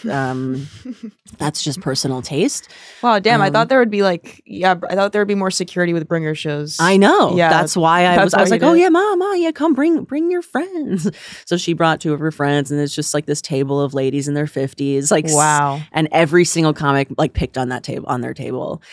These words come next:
Speaker 1: And I saw my mom and one of her friends, like, they literally went into fight or flight every time someone was like, "So you guys," they were just like,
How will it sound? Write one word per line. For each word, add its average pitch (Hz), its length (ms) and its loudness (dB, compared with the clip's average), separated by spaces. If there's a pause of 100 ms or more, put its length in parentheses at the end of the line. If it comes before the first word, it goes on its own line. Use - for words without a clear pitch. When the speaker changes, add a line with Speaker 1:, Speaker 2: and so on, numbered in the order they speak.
(140)
Speaker 1:
And 170 100 2
I 202 80 4
saw 190 320 2
my 175 160 4
mom 151 240 4
and 151 180 2
one 139 220 -2
of 147 60 -2
her 165 100 0
friends, 180 260 0
like, 147 140 0
they 151 160 4
literally 139 380 2
went 131 180 -6
into 131 240 -8
fight 127 220 -6
or 117 80 -10
flight 127 300 -6
every 139 220 -4
time 135 220 -6
someone 139 240 -2
was 135 120 -4
like, 151 100 0
"So 202 100 2
you 240 240 6
guys," 151 320 2
they 180 80 4
were 165 100 4
just 151 140 -2
like, 175 120 -2